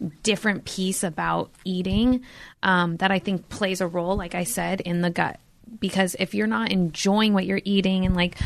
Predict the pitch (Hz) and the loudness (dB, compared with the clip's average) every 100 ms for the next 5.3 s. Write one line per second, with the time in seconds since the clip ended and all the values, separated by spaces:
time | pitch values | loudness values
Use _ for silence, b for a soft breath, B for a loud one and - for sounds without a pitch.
0 | B 180 220 190 196 190 - 196 214 214 | B 2 4 4 2 2 2 4 4 4
1 | 208 196 190 - - 247 277 269 233 233 | 4 2 -2 -6 0 6 6 4 2 2
2 | 226 233 226 226 214 202 240 - 285 - | 2 2 2 4 4 4 4 6 4 2
3 | B 254 214 214 233 233 262 254 240 247 | B -4 -4 2 0 4 4 4 2 0
4 | 269 247 247 254 233 240 233 233 233 233 | 2 2 2 2 2 0 -2 0 2 2
5 | 208 208 - | 0 -2 -2